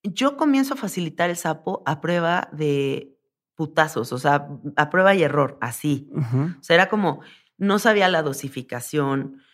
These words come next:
Speaker 1: no sabía cantidades, no sabía cómo sostener esa energía.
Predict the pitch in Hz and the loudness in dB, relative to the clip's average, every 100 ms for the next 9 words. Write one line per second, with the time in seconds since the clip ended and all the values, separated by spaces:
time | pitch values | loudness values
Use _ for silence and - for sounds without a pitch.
0 | _ 170 175 175 165 160 160 135 131 131 | _ -6 -4 -2 -2 -4 -4 -8 -6 -6
1 | 131 139 135 139 147 147 160 165 160 160 | -2 -2 0 -2 -2 -4 -4 -6 -6 -6
2 | 160 139 - 135 139 143 139 131 123 123 | -6 -8 -6 -2 -2 -4 -6 -6 -8 -10
3 | - 143 135 131 | -4 0 0 -2